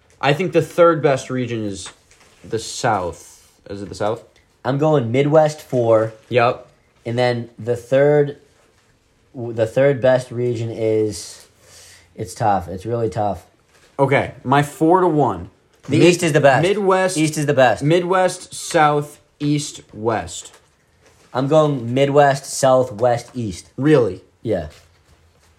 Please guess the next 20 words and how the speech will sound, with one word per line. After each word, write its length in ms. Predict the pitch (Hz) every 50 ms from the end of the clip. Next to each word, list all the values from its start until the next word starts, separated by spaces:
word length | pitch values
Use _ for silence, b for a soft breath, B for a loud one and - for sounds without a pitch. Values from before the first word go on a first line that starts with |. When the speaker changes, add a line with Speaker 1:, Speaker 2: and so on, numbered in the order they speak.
| _ _ _ _ _ _ _ _ _ _ _ _ _ _ _ _ - - _ _ -
Speaker 1:
I 100 | 127 131
disagree. 500 | 131 143 143 - 123 101 104 98 92 90
Speaker 2:
I 80 | 151
mean, 180 | 160 160 160 156
you 100 | 156 156
got 100 | 165 170
Speaker 1:
I 40 | 160
Speaker 2:
Gonzaga. 560 | 131 143 151 156 151 147 147 143 147 143 139
I, 200 | 135 143 147 156
Gonzaga 380 | 147 127 151 147 143 170 165 170
Speaker 1:
you 40 | 170
Speaker 2:
and 40 | 160
Speaker 1:
got 120 | 214 214 147
Speaker 2:
Duke 120 | 143 - -
at 40 | 170
the 60 | 151
top. 400 | - 143 147 143 151 170 185 175
Speaker 1:
Gonzaga 260 | 208 208 208 - -
and 200 | 185 175 156 -
Duke. 480 | - 117 113 98 87 95 92 - -